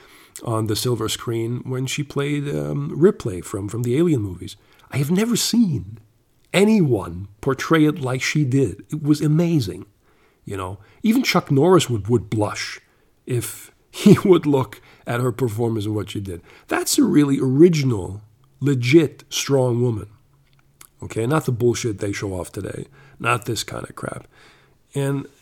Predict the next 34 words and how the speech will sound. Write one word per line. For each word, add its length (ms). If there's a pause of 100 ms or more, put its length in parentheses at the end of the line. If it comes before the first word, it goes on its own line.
(300)
it 140
was 180
normal 320
back 240
then. 400
People 380
were 300
satisfied 840
by 200
it. 80
They 100
were 220
fine 580
with 240
it, 100
and 80
nobody 280
was 160
talking 400
about 200
it. 100 (340)
Not, 260
not 380
the 80
way 180
they 140
do 160
it 80
now, 280
of 140
course, 320
you 60
know. 100
And 260